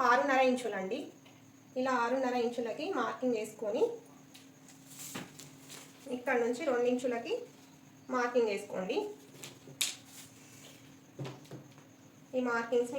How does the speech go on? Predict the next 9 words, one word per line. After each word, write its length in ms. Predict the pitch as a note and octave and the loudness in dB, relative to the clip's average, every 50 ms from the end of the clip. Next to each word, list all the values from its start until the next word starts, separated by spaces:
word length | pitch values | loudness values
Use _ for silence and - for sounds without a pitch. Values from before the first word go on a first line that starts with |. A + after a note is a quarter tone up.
| - A3+ | -2 0
ఇలా 120 | A3+ B3 - - | 0 0 0 -2
కలుపుకోండి. 520 | A#3+ A3+ - - - F#3+ F3+ E3+ E3 C3 B2+ - - - - - - - - - - - - - - - - - - - - - - - B3+ | -2 -4 -4 -6 -8 -6 -6 -6 -6 -8 -10 -10 -16 -18 -20 -18 -14 -12 -12 -12 -12 -16 -20 -20 -20 -20 -20 -20 -20 -20 -20 -18 -14 -14 -12
ఇక్కడ 220 | - - C4 B3 A#3+ A3+ A3 | -8 -2 2 2 4 4 4
నుంచి 260 | A#3 B3 - - G4+ A#4+ - - - - - - - - - - - - - - G3+ G3+ | 2 0 0 2 2 2 2 0 -10 -14 -20 -20 -20 -20 -20 -20 -20 -20 -20 -10 -2 2
వన్ 160 | A#3+ A#3+ B3+ C4 A#3 | 2 4 6 4 4
ఇంచ్ 200 | A#3 A#3 - - - - - - - - - - A#3+ | 4 2 -4 -8 -10 -14 -20 -20 -20 -18 -10 -6 -2
ఇలా 140 | A#3+ A#3+ A#3 A3+ G#3+ | -2 0 0 0 0
మార్కింగ్ 360 | G#3+ A3 - - B3+ A#3 G#3 | -2 -2 0 0 0 2 2
చేసుకొని 440 | G#3 G3+ - - G3+ F#3+ F#3+ B3 D#4 | 0 -4 -6 -6 -4 -2 -2 -2 -2